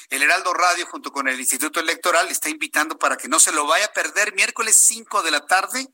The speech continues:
en el canal de YouTube del Instituto Electoral de la Ciudad de México,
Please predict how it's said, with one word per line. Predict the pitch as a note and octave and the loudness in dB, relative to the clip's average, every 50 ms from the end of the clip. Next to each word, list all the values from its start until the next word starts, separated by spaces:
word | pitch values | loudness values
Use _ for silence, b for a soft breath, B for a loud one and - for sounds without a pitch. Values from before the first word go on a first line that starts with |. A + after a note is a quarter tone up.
| B B B B B B B B | B B B B B B B B
en | B2 C3 C#3+ C#3+ | -6 -4 -4 -4
el | C#3 - | -4 -2
canal | D3+ D3 D3 D#3+ E3+ F3 E3+ | 0 0 2 2 2 2 2
de | D#3 D#3 C#3+ | 0 -2 -2
YouTube | C3+ D#3+ D#3 - - F3 F3 E3+ | -2 -4 -4 -4 -4 -4 -4 -2
del | - D#3+ D3 | -2 -2 0
Instituto | C#3+ - - C3+ B2 D3+ D3+ - E3 | 0 0 0 0 -2 -4 -4 -2 0
Electoral | C#3+ C#3 C3 - C#3 C3 C#3 D3 D3+ | 0 0 0 0 0 2 2 2 2
de | C#3+ C#3 | 2 0
la | C3 A#2+ - | 0 0 -2
Ciudad | - A#2+ A#2 C3 C#3+ | -4 -4 -2 -2 0
de | C#3+ D#3+ F3 | 0 0 -2
México, | G3 F#3 - - - - G3 G3+ G3 | -2 -2 -2 -2 -2 -2 -4 -4 -4